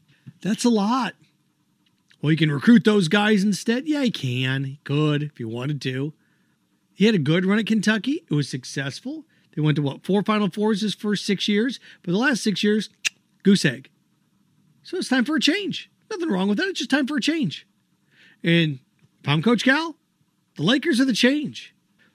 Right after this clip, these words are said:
Look, all the ego, all the drama, everything that you have to deal with. John Calipari deals with ego and drama,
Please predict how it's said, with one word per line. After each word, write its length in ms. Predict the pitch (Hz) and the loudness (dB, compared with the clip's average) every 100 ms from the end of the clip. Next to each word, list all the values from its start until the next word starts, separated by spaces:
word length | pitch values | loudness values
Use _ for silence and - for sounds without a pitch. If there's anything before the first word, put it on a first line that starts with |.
| _ | _
Look, 200 | 233 190 - | -2 -2 -2
all 260 | 233 254 | -4 -2
the 180 | 254 254 | -2 -2
ego, 400 | - 226 180 170 | 2 4 4 2
all 300 | 175 226 240 | 0 0 2
the 100 | 214 | 2
drama, 400 | 202 190 214 196 180 | 2 2 0 0 0
everything 440 | 208 240 214 240 | 0 0 0 0
that 80 | 247 | 2
you 100 | 233 | 0
have 80 | 208 | 0
to 80 | 208 | 0
deal 220 | 233 233 | 0 0
with. 240 | 170 185 | -2 -4
John 240 | 175 220 254 | -2 0 0
Calipari 580 | 247 220 240 233 180 | -2 -2 -2 0 0
deals 220 | 151 196 165 | 0 0 0
with 140 | 165 - | 0 6
ego 320 | 277 247 240 | 6 6 2
and 80 | 208 | 2
drama, 340 | 226 240 247 | 2 0 -2